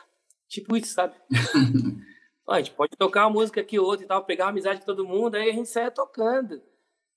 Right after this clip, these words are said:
No Chopapo, a gente saia tocando no projeto ra-, radial lá, o, esqueci o nome agora,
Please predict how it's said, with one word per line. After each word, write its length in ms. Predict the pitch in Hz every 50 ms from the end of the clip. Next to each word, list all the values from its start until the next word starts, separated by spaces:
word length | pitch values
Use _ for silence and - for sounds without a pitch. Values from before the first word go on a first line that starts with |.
| _ _ _
No 120 | 160 165
Chopapo, 1000 | 156 - - 185 180 - - 170 156 147 165 190 226 226 202 180 - - - -
a 40 | 143
gente 120 | 165 165
saia 180 | - - 180 185
tocando 500 | 185 208 196 - - 160 175 202 202 196
no 60 | 185
projeto 480 | - 180 170 151 170 170 170 - 160 147
ra-, 340 | 123 120 - - - - _ -
radial 600 | - 156 156 143 147 143 135 139 156 170 156 143
lá, 200 | 143 156 175 170
o, 720 | 156 143 135 131 120 127 135 131 131 127 127 120 120 117 113 113
esqueci 340 | - - - 151 - - 151
o 40 | 147
nome 180 | 147 143 139
agora, 480 | 127 120 120 131 147 160 147 131 -